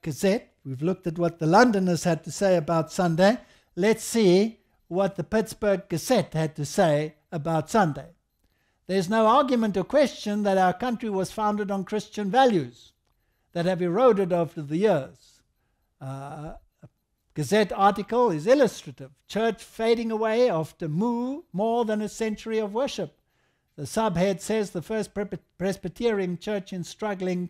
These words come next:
Clayton will close on the twenty-seventh December," et cetera. Another article about the merit of religion appeared in December twenty Forum saying, "Religion is good for families and kids.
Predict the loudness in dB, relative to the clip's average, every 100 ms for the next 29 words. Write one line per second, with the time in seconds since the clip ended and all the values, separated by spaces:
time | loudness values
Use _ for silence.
0 | -10 _ _ _ _ _ _ 0 0 0
1 | -2 -4 -4 -4 0 2 2 0 -4 -6
2 | -6 -6 -6 -6 -4 -4 -4 -8 -12 _
3 | -20 -10 -4 -2 -2 -6 -4 -2 -2 -4
4 | -20 _ _ _ _ _ _ -2 2 4
5 | 4 4 2 0 0 2 2 2 -2 0
6 | 0 -2 -4 -2 -2 -2 -4 -4 -2 0
7 | 0 -2 -6 -6 -6 -6 -4 -2 -2 -2
8 | -4 -2 -2 -2 -4 -4 -2 -2 -4 -4
9 | -4 -4 -4 -4 -4 -4 -4 -6 -4 -2
10 | -2 -2 -4 -4 -6 -6 -8 -10 -18